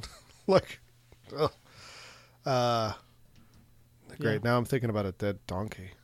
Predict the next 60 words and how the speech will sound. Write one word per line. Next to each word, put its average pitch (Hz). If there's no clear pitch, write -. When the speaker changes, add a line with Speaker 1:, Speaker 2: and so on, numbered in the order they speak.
Speaker 2:
I 156
mean, 175
it 165
could 233
have 285
been 190
worth, 185
that 170
story 233
could 196
have 160
been, 156
"I 151
saw 147
a 139
dude 139
get 131
murdered." 135
Speaker 1:
I, 151
that's 139
where 160
I -
thought 151
you 156
were 147
gonna 131
go. 139
<laughs> -
Speaker 2:
I'm 170
Speaker 1:
Like, 165
Speaker 2:
so 175
glad 165
that 151
it 139
hasn't. 156
Like, 147
I've 165
never 170
watched 156
any 156
of 151
those 139
beheading 139
videos 139
or 135
anything. 120
Speaker 1:
No, 139
Speaker 2:
I 139
never, 143
Speaker 1:
I 135
can't 147
Speaker 2:
ever 143
Speaker 1:
do 151
Speaker 2:
wanna 139
Speaker 1:
it. 131
Speaker 2:
see 147
anything 135
like 123
Speaker 1:
Mm-mm. 131
Speaker 2:
that. 123